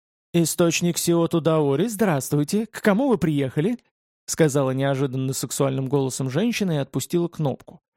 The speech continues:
В тактическом зале была тишина. Все ждали ответа неизвестного.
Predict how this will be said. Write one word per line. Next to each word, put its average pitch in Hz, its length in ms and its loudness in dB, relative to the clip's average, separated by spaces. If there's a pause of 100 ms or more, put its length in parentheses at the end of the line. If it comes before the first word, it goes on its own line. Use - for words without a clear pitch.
(340)
В - 60 -20
тактическом 190 600 0
зале 160 240 0
была 147 280 -2
тишина. 143 520 -6 (460)
Все 165 260 2
ждали 151 300 0
ответа 143 340 -2
неизвестного. 139 720 -4